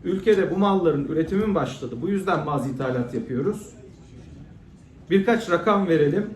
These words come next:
İthalat artmış mı, azalmış mı konuşalım. Son üç senede tüketim malı ithalatımız yirmi beş milyardan elli beş milyara çıkmış. En büyük yükseliş binek otomobil.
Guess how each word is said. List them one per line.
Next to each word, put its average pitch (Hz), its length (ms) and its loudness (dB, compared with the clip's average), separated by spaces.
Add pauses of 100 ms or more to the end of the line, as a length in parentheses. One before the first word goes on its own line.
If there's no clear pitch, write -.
İthalat 175 520 0
artmış - 440 -4
mı, 123 80 -10
azalmış 151 600 0
mı 190 200 -6 (480)
konuşalım. 123 460 -4 (460)
Son 214 300 2
üç 226 180 -4
senede 147 560 0
tüketim 202 500 0
malı 170 200 0
ithalatımız 160 880 -2
yirmi 175 260 0
beş 196 280 0
milyardan 165 460 -2
elli 165 260 0
beş 165 260 -4
milyara 120 320 -2
çıkmış. - 460 -16 (400)
En 190 200 4
büyük 175 200 -2
yükseliş 170 500 -6
binek 170 220 0
otomobil. 139 440 -2